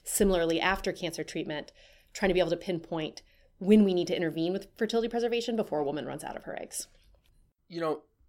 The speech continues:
Speaker 2: as it relates to breast and ovarian cancers, uh, we hear a lot about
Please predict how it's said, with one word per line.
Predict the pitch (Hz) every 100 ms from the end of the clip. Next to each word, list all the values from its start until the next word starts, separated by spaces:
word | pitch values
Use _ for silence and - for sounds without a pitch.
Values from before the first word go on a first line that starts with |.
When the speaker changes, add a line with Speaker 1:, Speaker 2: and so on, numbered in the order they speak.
| - - - -
Speaker 2:
as | 143
it |
relates | 139 117 117 117 - - -
to | 101 95 92 92 92 - _ _ _
breast | - 107 98 -
and | 113 104
ovarian | 92 95 90 87
cancers, | 82 92 82 - - - - _ _ _ _ _
uh, | 90
we | 95
hear | 98 107
a | 98
lot | 90 90 90 -
about | 85 87 85 85